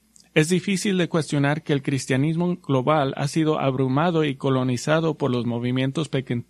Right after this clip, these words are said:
pentecostales y carismáticos. Han llegado a dominar el cristianismo". Dice, Mientras las iglesias cesacionistas, que no creen en la continuación de los dones espirituales, del, de señales,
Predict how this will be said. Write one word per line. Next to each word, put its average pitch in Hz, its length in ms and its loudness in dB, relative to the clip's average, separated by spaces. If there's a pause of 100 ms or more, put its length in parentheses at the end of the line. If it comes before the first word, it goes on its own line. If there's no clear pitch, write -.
(100)
pentecostales 131 760 -2
y 160 140 -4
carismáticos. 131 1000 -2 (600)
Han 143 160 2
llegado 143 320 2
a 143 60 2
dominar 127 540 -2
el 135 300 0
cristianismo". 135 760 -2 (1160)
Dice, 143 480 0
Mientras 135 440 0
las 131 180 0
iglesias 139 600 -2 (180)
cesacionistas, 143 1000 -2 (140)
que 127 200 -2
no 127 220 0
creen 135 260 -2
en 127 140 -4
la 123 80 -6
continuación 127 600 -2
de 131 120 0
los 123 340 -6
dones 127 380 -2
espirituales, 135 840 -4
del, 117 340 -4 (120)
de - 300 -4
señales, 127 640 -2